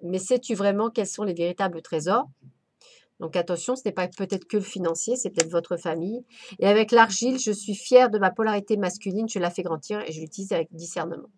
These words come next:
Donc je ressens pour vous, amis Verseau, un, on va dire, un, une année, euh, assez conflictuelle. Donc je dirais que si vous êtes bien préparés, je pense que vous pouvez vous en sortir. Maintenant, il faut bien vous préparer. Alors, qu'est-ce qu'on nous attend ?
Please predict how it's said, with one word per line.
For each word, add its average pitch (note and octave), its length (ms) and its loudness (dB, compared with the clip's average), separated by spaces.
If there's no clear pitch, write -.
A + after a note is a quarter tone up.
Donc A3 120 8
je A3+ 140 4
ressens E4 340 4
pour C4+ 220 4
vous, C#4 160 6
amis B3 260 6
Verseau, B3 540 6
un, A3+ 240 4
on F#3 60 -6
va A#3 160 6
dire, C4+ 220 4
un, G3 220 6
une B3 180 4
année, D4 400 6
euh, G#3+ 200 4
assez C#4 320 0
conflictuelle. C4+ 920 6
Donc G3+ 200 -2
je G#3+ 160 -6
dirais B3+ 280 6
que C4+ 40 -8
si - 140 -4
vous A3+ 240 4
êtes A3+ 100 10
bien C4+ 200 4
préparés, C4 520 2
je - 100 -12
pense C#4 220 2
que C4+ 80 4
vous G#3+ 100 2
pouvez B3+ 240 4
vous A#3 180 0
en A3+ 100 8
sortir. D4 420 0
Maintenant, B3+ 220 4
il C#4 80 0
faut A#3 120 -6
bien A3+ 240 4
vous A#3 120 -2
préparer. F#3+ 440 -2
Alors, C4 340 8
qu'est-ce E4 240 -4
qu'on D4+ 80 -2
nous C#4 160 0
attend ? B3+ 300 2